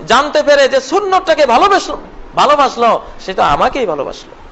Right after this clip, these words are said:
"ওমান আহাব্বানি কানা মাই ফিল জান্নাহ", আর যে আমাকে ভালোবাসবে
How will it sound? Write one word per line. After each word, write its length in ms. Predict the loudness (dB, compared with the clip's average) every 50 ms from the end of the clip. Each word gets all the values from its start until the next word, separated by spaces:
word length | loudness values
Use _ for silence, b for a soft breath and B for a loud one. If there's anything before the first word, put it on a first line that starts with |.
| -20 -20 -20 -20 -20 -20 -20 -20 -20 -20 -20 -20 -20 -20 -20 -20 -20 -20 -20 -20 -20 -20 -20 -20 -20 -20 -20 -20 -20 -20 -20 -20 -20 -20 -20 -20 -20 -18 -18 -16 -8 -6 -2
"ওমান 180 | -2 0 0
আহাব্বানি 680 | 0 2 0 0 -2 0 -2 0 0 0 0 -2 -4 -4 -4 0
কানা 260 | 0 2 2 2 0
মাই 260 | 0 0 0 0 -2 -2
ফিল 200 | -4 -6 -6 -2
জান্নাহ", 560 | 2 2 2 2 0 0 0 2 4 2 2
আর 60 | 0 0 -2
যে 100 | 0 0
আমাকে 380 | 2 2 2 0 0 0 0
ভালোবাসবে 680 | 0 2 2 2 2 2 0 0 -2 0 0 0 0